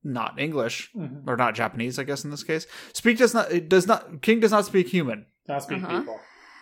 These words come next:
Speaker 3: He gorillas.
Speaker 1: Somebody from behind Naruto speaks up and says, "Oh, he says, uh, that you need to show him, uh, loyalty."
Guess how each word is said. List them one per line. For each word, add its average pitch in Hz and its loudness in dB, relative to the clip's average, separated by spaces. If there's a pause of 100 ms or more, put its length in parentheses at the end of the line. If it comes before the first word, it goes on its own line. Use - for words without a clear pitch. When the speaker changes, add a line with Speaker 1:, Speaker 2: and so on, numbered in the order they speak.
(140)
Speaker 3:
He 185 -10
gorillas. - -6
Speaker 1:
Somebody 226 6
from 165 -2
behind 123 2
Naruto 107 -6 (380)
speaks - -2
up 247 4
and 131 -2
says, 139 -2
"Oh, 220 4
he 151 -2
says, 143 0
uh, 143 0
that 135 -2
you 135 -8
need 143 -6
to 131 -8
show 139 0
him, 131 -2
uh, 127 0
loyalty." 127 -2